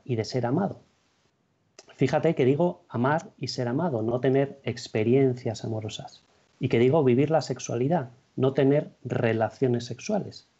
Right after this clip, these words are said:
que las puede incluir, evidentemente. Pero si no están,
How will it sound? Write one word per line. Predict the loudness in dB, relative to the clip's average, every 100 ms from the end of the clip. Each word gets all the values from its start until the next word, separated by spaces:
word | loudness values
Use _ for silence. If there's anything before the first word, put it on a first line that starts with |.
| _ _ _ _ -4
que | -4
las | 0
puede | 2 2
incluir, | 0 -2 0 0
evidentemente. | -2 -4 -4 -2 0 0 -2 -12 _ _ _ _ _ _ -2
Pero | -2
si | 2 2
no | 2
están, | 0 -4 -2 -4